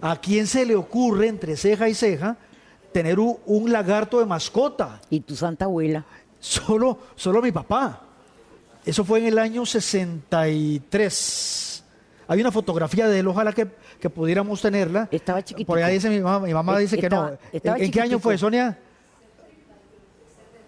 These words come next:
Speaker 1: En el setenta y tres,
Speaker 2: Pero era
Speaker 1: perdón.
Speaker 2: chiquitico.
Speaker 1: Era un, sí, era un caimán pequeñito, era un lagarto pequeñito, pero,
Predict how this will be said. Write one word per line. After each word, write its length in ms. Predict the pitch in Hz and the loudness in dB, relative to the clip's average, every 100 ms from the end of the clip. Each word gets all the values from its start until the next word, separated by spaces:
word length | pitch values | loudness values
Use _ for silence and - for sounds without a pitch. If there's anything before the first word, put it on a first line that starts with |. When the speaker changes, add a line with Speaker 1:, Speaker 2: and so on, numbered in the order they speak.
| - - - - - - | -20 -20 -20 -20 -20 -4
Speaker 1:
En 140 | 190 175 | -2 0
el 100 | 175 | 0
setenta 380 | 180 180 160 | 0 0 0
y 60 | 151 | -2
tres, 220 | 156 180 | 0 0
Speaker 2:
Pero 160 | 185 180 | 0 0
era 80 | 208 | 0
Speaker 1:
perdón. 120 | 185 | -2
Speaker 2:
chiquitico. 460 | 247 196 143 - 107 _ - _ - | -6 -10 -12 -14 -20 _ -20 _ -4
Speaker 1:
Era 160 | 240 302 | -2 -2
un, 200 | 254 214 | -4 -4
sí, 440 | 262 240 190 120 123 | 0 2 2 -2 -6
era 100 | 208 | -4
un 60 | |
caimán 340 | 214 143 170 214 | -2 -2 0 -2
pequeñito, 480 | 160 139 226 196 156 | -4 -2 -2 -2 -2
era 120 | 202 | -2
un 120 | 208 | -2
lagarto 340 | 165 175 208 170 | -2 -2 -2 -8
pequeñito, 420 | 135 175 233 147 | -6 -4 -4 -4
pero, 280 | 160 151 | -2 -2